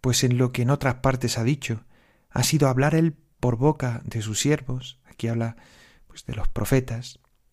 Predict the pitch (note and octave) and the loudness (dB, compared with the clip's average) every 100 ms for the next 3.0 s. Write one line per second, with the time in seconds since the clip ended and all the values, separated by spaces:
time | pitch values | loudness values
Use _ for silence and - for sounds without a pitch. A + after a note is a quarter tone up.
0 | _ _ _ _ _ - - - - - | _ _ _ _ _ -20 -20 -20 -20 -8
1 | C3+ C3+ C3+ C3+ B2 D#3+ G#3 - B2+ B2+ | 2 4 4 4 4 6 6 4 0 2
2 | B2 A#2+ A#2 B2+ C#3 B2+ A#2 B2 F3 - | 2 2 0 0 0 -2 -2 -2 -2 -6